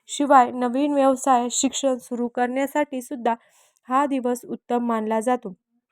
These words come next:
विशेषतः या दिवशी आईने मुलासाठी काय करावे याची तुम्हाला माहिती हवी असल्यास तश-, कमेंट करून सांगा. तोही व्हिडिओ आपण आपल्या चॅनलवर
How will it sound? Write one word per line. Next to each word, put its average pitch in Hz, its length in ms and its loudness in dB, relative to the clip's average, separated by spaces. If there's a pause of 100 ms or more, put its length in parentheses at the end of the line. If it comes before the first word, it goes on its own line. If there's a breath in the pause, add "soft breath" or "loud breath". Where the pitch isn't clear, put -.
(300)
विशेषतः 240 600 0 (420)
या 277 140 2
दिवशी 269 380 0 (100)
आईने 254 460 0
मुलासाठी 240 760 0 (1000)
काय 240 260 2
करावे 262 540 2 (1040)
याची 254 380 2
तुम्हाला 262 440 4
माहिती 247 400 0
हवी 247 380 0
असल्यास 254 560 -2 (360)
तश-, 247 200 -4 (120)
कमेंट 277 360 2
करून 233 380 -4
सांगा. 254 440 0 (440)
तोही 269 380 4
व्हिडिओ 247 360 4
आपण 233 420 0
आपल्या 277 400 0
चॅनलवर 240 600 2